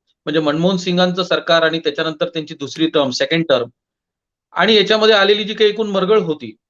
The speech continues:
विकासाच्या कामांना जी काही खीळ बसलेली होती, काँग्रेसमधलं आपापसातलं जे, अ, ओ-, चढाओढीचं राजकारण होतं. म्हणजे आताही आपल्याला काँग्रेस, अ, आम्ही कधी कधी गमतीनं म्हणतो पत्रकार म्हणून की बुवा,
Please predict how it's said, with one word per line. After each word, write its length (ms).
विकासाच्या 520
कामांना 520
जी 160
काही 180
खीळ 180
बसलेली 380
होती, 260
काँग्रेसमधलं 840
आपापसातलं 640
जे, 360
अ, 280
ओ-, 520
चढाओढीचं 480
राजकारण 400
होतं. 260
म्हणजे 140
आताही 340
आपल्याला 340
काँग्रेस, 760
अ, 40
आम्ही 540
कधी 180
कधी 160
गमतीनं 360
म्हणतो 260
पत्रकार 400
म्हणून 300
की 120
बुवा, 260